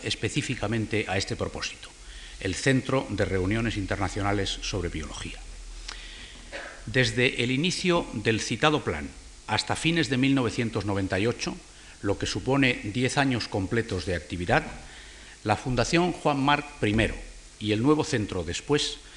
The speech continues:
han organizado un total de ciento veintitrés reuniones científicas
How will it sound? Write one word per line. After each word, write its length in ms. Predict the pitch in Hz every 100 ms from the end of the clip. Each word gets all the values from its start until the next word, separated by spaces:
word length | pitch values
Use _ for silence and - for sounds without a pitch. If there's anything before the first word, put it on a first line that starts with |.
| - - -
han 180 | 131
organizado 640 | 151 135 120 104 151 143 139 -
un 180 | 143
total 440 | 131 113 139 139 127
de 220 | 120 107
ciento 580 | 101 - 151 147 135 151
veintitrés 920 | 120 110 104 95 101 - 123 135 - - -
reuniones 500 | 98 92 104 120 -
científicas 720 | 104 92 127 - 131 120